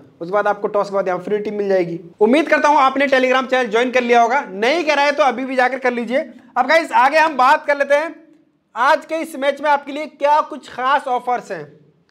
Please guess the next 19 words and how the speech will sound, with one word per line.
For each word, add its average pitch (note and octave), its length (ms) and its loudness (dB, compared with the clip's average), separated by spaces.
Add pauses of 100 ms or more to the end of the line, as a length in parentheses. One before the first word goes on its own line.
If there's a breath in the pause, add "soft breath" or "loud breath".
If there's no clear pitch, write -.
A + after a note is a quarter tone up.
कहाँ G#3+ 320 -6
भाई, G#3+ 120 -2
My G#3 320 -8
Match A3 200 -10
इलेवन B3 200 -4
ये A3 100 -8
जो A3+ 100 -4
आपको A3 280 -4
ऑफर G#3 240 -2
देता G3+ 280 -2
है, - 140 -2 (240 loud breath)
तो B3 60 0
इस C#4 200 -4
मैच C#4 220 0
में C#4+ 100 2
एक C4 140 2
बार C4+ 140 2
फिर C4 200 -8
से, E3+ 420 -8